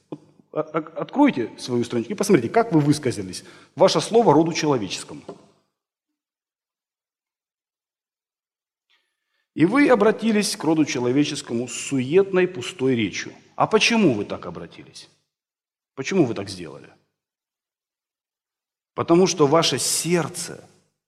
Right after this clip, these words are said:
было суетным и пустым. Потому что ваше сердце не было наполнено Господом Иисусом Христом.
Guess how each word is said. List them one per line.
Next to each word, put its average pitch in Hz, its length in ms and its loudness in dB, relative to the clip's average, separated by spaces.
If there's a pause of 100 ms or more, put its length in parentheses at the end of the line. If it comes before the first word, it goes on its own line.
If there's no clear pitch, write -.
(480)
было 113 240 -4
суетным 110 800 -8 (240)
и 147 80 -4
пустым. 147 600 -16 (1500)
Потому 147 300 2
что 135 180 -2
ваше 139 300 0
сердце 160 680 -6 (460)
не 139 220 2
было 117 240 0
наполнено 104 840 -2 (540)
Господом 104 580 -10
Иисусом - 340 -14
Христом. 80 440 -16